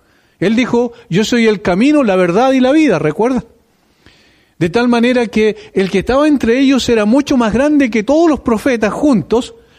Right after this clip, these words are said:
y que en definitiva lo que hicieron con Jesús fue precisamente lo que también iban a hacer posteriormente con sus apóstoles. Lo terminaron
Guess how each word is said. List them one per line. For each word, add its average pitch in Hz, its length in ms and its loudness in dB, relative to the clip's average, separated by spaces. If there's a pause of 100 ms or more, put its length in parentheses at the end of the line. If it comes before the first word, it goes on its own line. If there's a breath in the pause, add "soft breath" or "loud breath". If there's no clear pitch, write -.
(360 soft breath)
y 196 140 0
que 208 240 -2
en 208 100 0
definitiva 190 600 0
lo 208 120 0
que 170 100 -2
hicieron 247 300 0
con 220 160 -2
Jesús 254 320 0
fue 262 220 -2
precisamente 226 880 -2 (240 loud breath)
lo 165 160 0
que 165 100 -2
también 165 320 0
iban 170 200 0
a - 20 2
hacer 160 240 -4
posteriormente 160 720 -2
con 143 120 -2
sus 131 220 -6
apóstoles. 180 480 -2 (720 soft breath)
Lo 151 140 -2
terminaron 151 720 -2